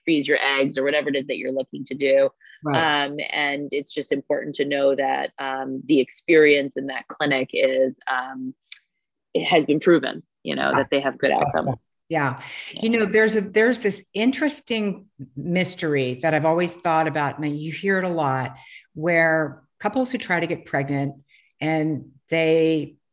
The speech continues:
Speaker 2: they don't have success, and then they end up adopting,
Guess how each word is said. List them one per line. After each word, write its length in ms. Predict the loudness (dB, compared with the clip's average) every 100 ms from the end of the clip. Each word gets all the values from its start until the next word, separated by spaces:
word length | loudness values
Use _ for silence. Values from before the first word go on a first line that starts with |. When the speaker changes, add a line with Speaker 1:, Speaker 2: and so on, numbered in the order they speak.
| _ _ _ -16
Speaker 2:
they 280 | -6 0 2
don't 220 | 2 0
have 220 | 0 -2
success, 680 | -4 -10 -4 -2 0 -2 -6
and 120 | -4 -2
then 100 | -2
they 120 | -4
end 280 | -4 -4 -4
up 120 | -4
adopting, 800 | -4 0 0 -2 -6 -4 -4